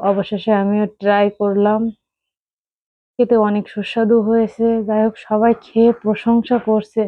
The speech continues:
হাজার কষ্টের ভিতরেও রান্না করার পরে যখন সবাই প্রশংসা করে, আনন্দ করে খায়, তখন কিন্তু সমস্ত কষ্ট ভুলে যাওয়া যায়,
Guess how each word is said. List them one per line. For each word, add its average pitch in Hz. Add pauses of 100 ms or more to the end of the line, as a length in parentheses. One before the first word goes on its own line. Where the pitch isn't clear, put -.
(640)
হাজার 226
কষ্টের 220
ভিতরেও 226
রান্না 208
করার 220
পরে 208
যখন 208
সবাই 220
প্রশংসা 220
করে, 220
আনন্দ 208
করে 208 (100)
খায়, 208 (760)
তখন 208
কিন্তু 220 (120)
সমস্ত 233 (140)
কষ্ট 202
ভুলে 214
যাওয়া 196
যায়, 180